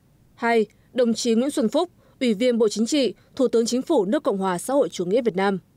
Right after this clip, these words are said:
Ba, đồng chí Nguyễn Thị Kim Ngân, Ủy viên Bộ Chính trị, Chủ tịch Quốc hội nước Cộng hòa xã hội chủ nghĩa Việt Nam. Bốn, đồng chí Trần Quốc Vượng, Ủy viên Bộ Chính trị,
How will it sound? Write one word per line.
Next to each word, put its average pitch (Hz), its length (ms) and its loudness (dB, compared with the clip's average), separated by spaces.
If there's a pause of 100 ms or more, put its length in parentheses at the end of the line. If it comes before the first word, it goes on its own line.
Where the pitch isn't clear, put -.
(720)
Ba, 220 320 2 (240)
đồng 240 200 0
chí 240 180 -2
Nguyễn 277 180 0
Thị 381 80 -2
Kim 233 220 -2
Ngân, 233 220 2 (280)
Ủy 247 140 2
viên 233 260 0
Bộ 220 100 2
Chính 214 180 -2
trị, 254 280 0 (200)
Chủ 254 120 0
tịch 226 180 0
Quốc 349 140 -2
hội 247 200 0
nước 254 180 0
Cộng 254 140 -2
hòa 196 200 -2
xã 254 160 -4
hội 262 160 2
chủ - 160 -6
nghĩa 220 160 0
Việt 208 140 -4
Nam. 196 220 0 (560)
Bốn, 214 320 2 (320)
đồng 226 200 2
chí 214 240 0
Trần 226 220 -2
Quốc 302 120 -4
Vượng, 240 300 0 (280)
Ủy 233 140 2
viên 226 240 0
Bộ 220 100 4
Chính 208 180 -2
trị, 269 280 0